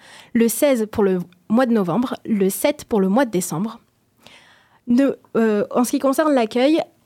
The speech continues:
il est fait sur place pour vous aiguiller vers les différentes tables et pour que vous ne soyez pas perdus. Aucune in-, inscription n'est requise pour participer. Vous pouvez retrouver les informations sur les cafés linguistiques et les dates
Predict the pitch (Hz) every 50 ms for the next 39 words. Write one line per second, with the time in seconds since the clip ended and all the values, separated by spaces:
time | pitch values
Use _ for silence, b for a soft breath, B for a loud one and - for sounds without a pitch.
0 | _ _ - 233 214 214 214 - 285 302 - - 208 - - 226 226 262 254 -
1 | 247 202 190 202 220 247 214 208 214 233 262 294 277 240 240 233 254 247 247 -
2 | 226 208 208 202 190 247 - 262 226 233 240 220 - 247 262 254 294 294 - -
3 | - 214 240 226 - - 254 - - 208 190 202 196 185 - 240 233 214 214 254
4 | 262 247 202 185 - - - _ _ _ - 262 - - 294 277 240 220 - -
5 | _ - 226 233 - - - 214 - - 277 262 202 180 175 165 - - 214 269
6 | 269 - - 240 - - 226 - - 262 - - 208 - - - _ B B B
7 | B B B B B B B B B B _ 240 214 - 254 294 285 269 262 -
8 | - 254 285 302 269 220 214 208 - 220 214 196 202 - 294 302 - - 202 180
9 | 180 240 233 - 269 240 214 202 196 196 196 - - 226 311 294 - - - -
10 | 226 208 196 180 180 220 269 - -